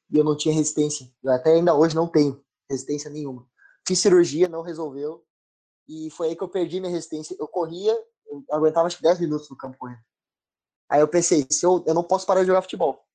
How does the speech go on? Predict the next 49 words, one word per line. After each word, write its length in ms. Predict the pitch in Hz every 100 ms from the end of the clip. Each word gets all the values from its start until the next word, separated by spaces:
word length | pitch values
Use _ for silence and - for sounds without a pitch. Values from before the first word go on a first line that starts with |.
| _ _ _
Vou 260 | 131 143 151
virar 220 | 160 160
goleiro, 320 | 180 214 190
porque 400 | 190 - 131 120 _ -
já 160 | 135
tenho 200 | 131 147
uma 160 | 147 139
base, 480 | 123 139 143 143 127
já 100 | 127
joguei 380 | 135 135 147
no 100 | 151
gol. 340 | 127 147 196 - _ _ _ _ _
Mas 420 | 143 147 165 175
cheguei 360 | - 180 151 180
no 100 | 208
campo, 500 | - 165 190 190 175
quando 220 | 170 175
eu, 200 | 190 190 _
a 20 | _
primeira, 380 | 156 147 185 180
eu 120 | 143
lembro, 200 | 147 170
a 20 |
primeira 240 | 147 160 180
partida 280 | 170 170
que 60 | 165
eu 40 |
joguei 160 | 156 156
no 80 | 165
campo 260 | - 147 147
de 80 |
goleiro, 500 | 151 147 135 156 175 175 _ _ _ _ _ _
acho 160 | 143 -
que 40 |
eu 40 | 165
tomei 180 | 160
uns 140 | 160 -
cinco, 120 | 160
seis 200 | - 135
gols. 320 | 123 120 - _ _ - - - _
Foi 120 | 151
assim, 160 | 147 170
uma 100 | 151
tristeza, 540 | 151 151 - 151 165
porque 260 | 170 151 147
eu 240 | 147 139
jogava 560 | 135 139 139 139 135 135
no 160 | 135 123
gol, 480 | 135 135 127 113